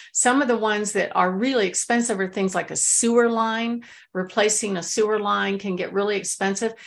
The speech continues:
And most people actually don't bother with their sewer line unless there's a backup or a problem. But what these,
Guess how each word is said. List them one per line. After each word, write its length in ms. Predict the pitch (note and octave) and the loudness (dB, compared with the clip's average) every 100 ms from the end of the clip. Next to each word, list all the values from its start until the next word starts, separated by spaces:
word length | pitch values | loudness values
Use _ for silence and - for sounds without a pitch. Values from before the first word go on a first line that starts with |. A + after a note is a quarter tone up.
| - - | -20 -2
And 180 | A3+ A#3+ | 4 6
most 320 | B3 F4+ G#4+ | 8 6 4
people 320 | - F#4+ D4 | 2 2 2
actually 460 | - G#3 - A3+ G#3 | 2 0 0 0 0
don't 340 | G3 G3+ G3+ _ _ _ _ - | 0 0 -2 _ _ _ _ -6
bother 520 | F#3 G#3+ A#3 C#4 C#4+ | 4 8 8 6 4
with 160 | B3 A#3 | 2 2
their 140 | G3 | 0
sewer 440 | F#3+ - D4 B3 G3 | 0 -2 0 0 0
line 400 | F3 E3+ F3+ - | 0 -2 -4 -4
unless 400 | G#3 G3+ G#3+ G#3+ | -2 0 -2 0
there's 240 | G#3 G3 | -2 -2
a 100 | G3 | -2
backup 600 | - F#3 A3 A3+ G#3+ G#3+ | 2 2 2 2 -2 0
or 100 | G3+ | -2
a 100 | F#3 | -2
problem. 600 | - D4+ G#4+ F#4 D3 - - _ - - - | 2 4 2 -2 -10 -14 -20 _ -20 -20 -8
But 220 | G3+ A3 G#3+ | 4 6 6
what 160 | A#3 | 4
these, 400 | C4 A#3 G#3 - | 2 0 -2 -8